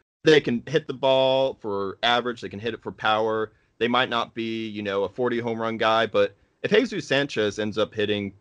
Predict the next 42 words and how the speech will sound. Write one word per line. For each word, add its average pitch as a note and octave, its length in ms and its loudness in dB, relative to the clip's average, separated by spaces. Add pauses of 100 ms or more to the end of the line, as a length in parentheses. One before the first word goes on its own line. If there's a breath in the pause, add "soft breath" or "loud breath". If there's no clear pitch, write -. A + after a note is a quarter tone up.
(140)
two A#2+ 180 -2
seventy, A2 560 0
thirty G#2+ 320 0
home G#2 220 0
run, A2 100 0
I'm A#2+ 100 4
not A2 140 2
saying F#2+ 220 -4
this A2+ 180 0
year, G2 100 -2
but G2+ 140 0
if G2+ 80 -4
he's B2+ 140 -4
a G2+ 40 0
two D3 280 -2
seventy, A#2+ 400 2
thirty A#2 280 2
home A2 220 -2
run A#2 140 2
guy G2 320 2 (400)
going A#2+ 260 4
forward C3 420 4
in G2 80 0
his F#2+ 140 -4
career, A2 320 2
I G#2 120 4
would G#2 140 2
not A2+ 200 0
be G#2 100 -4
surprised F2 380 -4
at E2 80 -6
all. E2+ 380 -2
I G#2 100 4
think B2+ 420 -4 (140)
he's B2 480 -2
suffered G#2+ 480 0
from F#2 260 -4
prospect D3+ 500 0
fatigue F3+ 400 -2
'cause G#2 160 -12
he C3 120 0
was, A2+ 440 4